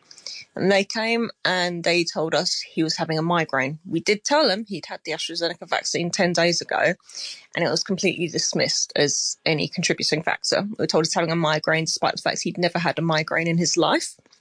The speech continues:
And we did query that. We were told that, um,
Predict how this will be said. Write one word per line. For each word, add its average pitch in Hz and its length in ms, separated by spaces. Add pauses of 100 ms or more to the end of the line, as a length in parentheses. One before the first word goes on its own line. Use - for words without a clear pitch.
(440)
And 180 100
we 196 80
did 220 180
query 190 400
that. 180 240 (680)
We 170 80
were 165 80
told 175 400 (160)
that, - 320
um, 170 320